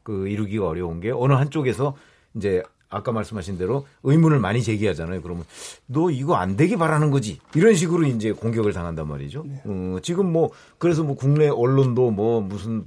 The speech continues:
Speaker 1: 보수 언론, 진보 언론 뭐 이렇게 나눠져 있고 그, 그런 나눠져 있다고 또 남들이 공격을 한단 말이죠. 그런 점에서 본다면 저는 저희가 보면 우리는 합리적인 의미라고 생각하는데 왜냐하면 북한은 그동안에 그 약속을 안 지킨 경우가 굉장히 많기 때문에 합의를 해놓고도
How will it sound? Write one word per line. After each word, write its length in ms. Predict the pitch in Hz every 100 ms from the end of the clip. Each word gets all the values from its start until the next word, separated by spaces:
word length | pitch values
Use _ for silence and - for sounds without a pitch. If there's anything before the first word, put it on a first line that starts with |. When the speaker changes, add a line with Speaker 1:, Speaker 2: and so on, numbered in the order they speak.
| -
Speaker 1:
보수 380 | 82 104 113 113
언론, 300 | 104 104 104
진보 340 | 95 98 107
언론 200 | 92 92
뭐 140 | 90
이렇게 200 | 87 87
나눠져 340 | 87 78 92 87
있고 560 | 71 - 73 64 110 139 _ _ _
그, 200 | 160 185
그런 220 | 139 131 110
나눠져 300 | 101 127 120
있다고 280 | 113 98
또 100 | 95
남들이 300 | 92 87 87
공격을 380 | 78 90 87 82
한단 200 | 76 73
말이죠. 300 | 69 65 98
그런 200 | - 131
점에서 280 | 135 123 113
본다면 400 | 107 104 104 139 - - - -
저는 600 | 156 190 196 160 156 135
저희가 480 | 117 143 143 151
보면 360 | 135 139 151 170 - - _ _ _ _ _ _ _
우리는 340 | 139 196 233 226
합리적인 420 | 185 220 190 170
의미라고 380 | 151 139 113 98
생각하는데 580 | 104 104 85 85 71 73
왜냐하면 380 | 143 170 143 90
북한은 400 | 143 143 165 156
그동안에 520 | 135 135 131 135 135 -
그 300 | 110 101 98
약속을 340 | 104 139 117
안 80 | 87
지킨 280 | 95 - 98
경우가 260 | 85 80 73
굉장히 320 | 85 98 143
많기 300 | 73 73 -
때문에 240 | 90 76
합의를 280 | 69 87 76
해놓고도 680 | 85 104 - 73 50 -